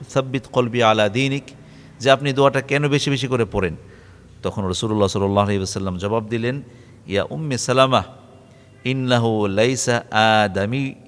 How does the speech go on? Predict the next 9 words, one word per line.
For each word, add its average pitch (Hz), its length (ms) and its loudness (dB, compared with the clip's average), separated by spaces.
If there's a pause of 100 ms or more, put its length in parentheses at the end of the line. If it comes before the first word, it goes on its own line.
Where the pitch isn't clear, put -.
(580)
ইলা, 101 400 0 (220)
ইল্লা 110 380 4
ওয়া 98 120 4
কলবুহু 113 540 0
বাইনা 104 320 2
আস-, - 220 -6
ইসবাআইহি 120 680 0
মিন 107 180 -4
আসাবিইল্লাহ", 87 760 -4